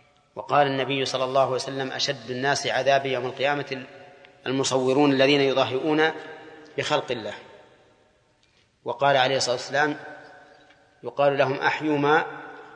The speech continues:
خلقتم'". ولكن الخلق المضاف إلى غير الله عز وجل خلق ناقص، ليس إيجادا حقيقة،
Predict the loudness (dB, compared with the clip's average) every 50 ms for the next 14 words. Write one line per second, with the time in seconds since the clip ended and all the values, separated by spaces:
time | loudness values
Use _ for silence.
0 | -18 -8 -2 -2 -2 -2 -2 -6 -14 -16 -18 -18 -20 -20 -20 -20 -20 -20 -20 _
1 | _ _ _ _ _ _ _ _ _ _ _ _ _ _ 2 6 6 6 6 6
2 | 4 2 4 4 4 4 2 2 2 4 4 4 4 4 2 2 4 2 0 2
3 | 4 6 6 6 4 2 -2 -2 -2 -2 0 0 0 0 -2 -2 -2 -2 -4 -4
4 | -4 -8 -10 -10 -10 -8 -8 -8 -10 -10 -12 -16 -20 -20 -20 -20 -20 _ _ _
5 | _ _ _ _ _ _ _ _ _ -4 -2 -2 0 -2 -4 -6 -2 0 0 0
6 | 0 -2 -4 -6 -6 -6 -8 -14 -20 -20 -20 -20 -20 -20 -20 _ _ _ _ _
7 | _ _ _ _ _ _ _ _ _ _ _ _ _ _ _ _ _ 2 6 6
8 | 6 6 6 4 4 4 4 4 6 6 6 6 2 0 -2 -4 -8 -10 -12 -12
9 | -12 -8 -6 -4 -4 -2 -2 -2 -4 -6 -8